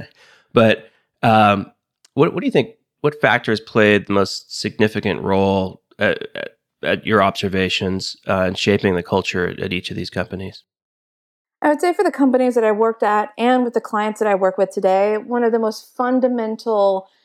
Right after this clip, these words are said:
Speaker 2: impacts on any culture is the leaders themselves, whether that's the founders or the executive team. Um,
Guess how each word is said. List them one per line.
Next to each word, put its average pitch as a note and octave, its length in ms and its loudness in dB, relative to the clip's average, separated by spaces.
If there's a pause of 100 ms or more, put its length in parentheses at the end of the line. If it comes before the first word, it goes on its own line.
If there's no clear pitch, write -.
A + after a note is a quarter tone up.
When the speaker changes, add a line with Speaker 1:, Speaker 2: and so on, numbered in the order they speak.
(300)
Speaker 2:
impacts G#3+ 580 -2
on F#3 180 -4
any A3 320 -4 (180)
culture G3+ 580 -4
is - 120 -16
the G3 100 -2
leaders F#3 380 0
themselves, E3 680 -8 (400)
whether F3+ 160 2
that's E3+ 200 -2
the F3+ 100 -6
founders G#3+ 580 0
or F#3 140 2
the F3 80 4
executive F3 580 -2
team. E3 400 -14 (760)
Um, F3+ 640 -2